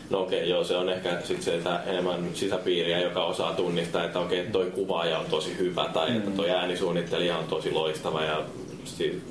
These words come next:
Speaker 1: no sit on tietysti niinku kaikki puvustajat, lavastajat, tällaiset näin, joilla, ö,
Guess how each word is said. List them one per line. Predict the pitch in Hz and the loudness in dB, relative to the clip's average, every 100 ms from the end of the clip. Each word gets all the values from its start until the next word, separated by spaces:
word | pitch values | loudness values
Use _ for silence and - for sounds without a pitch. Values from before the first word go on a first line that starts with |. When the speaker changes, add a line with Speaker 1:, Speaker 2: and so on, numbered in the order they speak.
| 87 | -4
Speaker 1:
no | 85 | -2
sit | 82 92 | -2 -2
on | 85 | 0
tietysti | 80 82 | 0 0
niinku | 85 90 | 0 0
kaikki | 82 85 | 0 -2
puvustajat, | 90 90 90 90 80 87 | 0 0 0 0 0 0
lavastajat, | 85 85 82 82 | -2 -2 -4 -2
tällaiset | 87 85 85 | 0 0 -2
näin, | 92 87 | 0 2
joilla, | 90 87 85 82 - - - - - 90 | 2 2 0 -2 -8 -10 -10 -10 -4 -2
ö, | 85 87 85 | 0 0 0